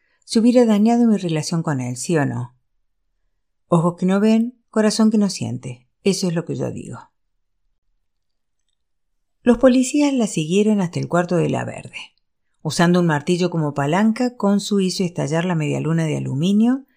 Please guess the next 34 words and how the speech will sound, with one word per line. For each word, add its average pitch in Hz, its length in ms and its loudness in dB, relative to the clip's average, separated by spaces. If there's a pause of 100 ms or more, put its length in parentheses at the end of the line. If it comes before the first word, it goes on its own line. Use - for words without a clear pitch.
(400)
y 180 100 2
el 160 80 4
candado 170 420 2
fue 180 160 -2
a 165 40 2
dar 175 180 2
a 180 60 0
una 170 180 -2
de 165 100 0
las 147 180 -4
acequias 190 440 -2
del 143 160 -2
patio 143 260 -2
interior. 123 480 -6 (1120)
Cuando 156 220 0
abrió 160 200 4
la 165 160 2
puerta, 202 340 0
se 220 120 -4
encontró 170 480 -2
con 180 160 -2
una 165 140 0
habitación 151 460 -4
de 143 80 -2
monje. 120 580 -8 (400)
El 147 120 -8
rectángulo 165 580 0
perfecto 170 420 -2
del 160 120 -2
colchón 143 380 -6
tendido, 185 720 -4
la 151 100 -4
sábana 143 380 -2
impecable, 180 800 -4